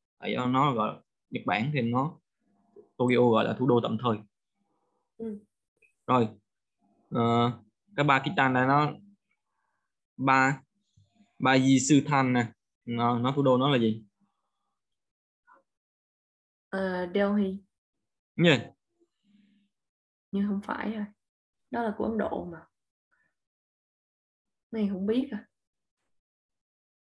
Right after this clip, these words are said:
Speaker 1: Thủ đô của Pakistan nữa là Islamabad.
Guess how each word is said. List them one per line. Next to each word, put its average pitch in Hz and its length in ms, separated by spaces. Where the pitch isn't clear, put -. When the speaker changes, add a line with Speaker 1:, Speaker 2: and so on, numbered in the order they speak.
Speaker 1:
Thủ 127 80
đô 131 680
của 127 160
Pakistan 135 480
nữa 123 240
là 110 360
Islamabad. 131 1300